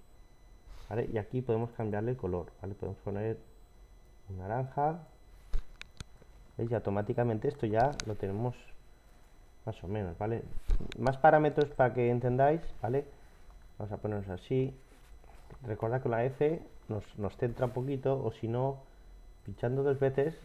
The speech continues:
en el outliner me, nos lleva, ¿vale? Entonces aquí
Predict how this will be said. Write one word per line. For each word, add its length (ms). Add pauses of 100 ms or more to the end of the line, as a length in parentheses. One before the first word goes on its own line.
(220)
en 140
el 120
outliner 480
me, 100
nos 360
lleva, 300
¿vale? 260 (440)
Entonces 260
aquí 440